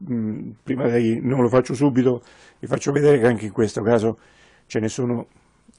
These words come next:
nulla, ce ne sono due editor di stili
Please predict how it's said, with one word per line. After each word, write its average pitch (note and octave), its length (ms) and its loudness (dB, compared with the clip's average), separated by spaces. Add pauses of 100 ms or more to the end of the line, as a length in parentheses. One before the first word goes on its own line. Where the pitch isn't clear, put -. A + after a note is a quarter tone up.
nulla, F2 400 -16 (440)
ce - 140 -12
ne G#2 100 -4
sono C3 220 -2
due D3 300 4
editor G2 320 -2
di A#2+ 140 -6
stili C#3 600 -4